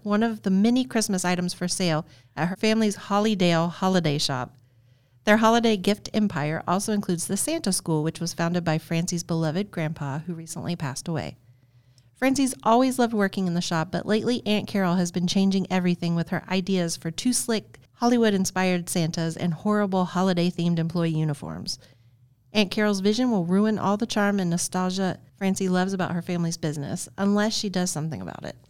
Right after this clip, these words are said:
But this winter is about more than preserving the magic of Christmas. Francie is saving up for a car and angling to kiss the cute boy who works at the tree lot next door.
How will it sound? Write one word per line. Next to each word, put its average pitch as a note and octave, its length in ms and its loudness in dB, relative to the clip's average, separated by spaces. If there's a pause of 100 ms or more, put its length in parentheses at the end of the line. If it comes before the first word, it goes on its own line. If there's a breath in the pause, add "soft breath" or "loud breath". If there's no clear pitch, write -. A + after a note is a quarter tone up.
(400)
But F#3 220 -2
this D#4 220 2
winter A3 680 2
is G3+ 260 2
about F#3 260 2
more A3 220 4
than B3 140 4
preserving G3+ 500 2
the G3 60 4
magic F3 360 0
of F3 120 -10
Christmas. D#3+ 560 -2 (320)
Francie F#3 280 2
is F#3 100 2
saving G3+ 400 4
up F3+ 100 -2
for F3 140 0
a F3 40 0
car A#3 400 -2
and F#3 240 -2
angling A3 500 0
to G#3+ 60 -2
kiss A#3+ 240 0
the G3 120 -2
cute C4+ 380 -8
boy F#3 200 2
who F3+ 140 0
works F#3+ 320 -2
at F#3 100 -4
the F3 80 -4
tree B3+ 260 0
lot E3 220 2
next F3 300 0
door. F#3 260 -2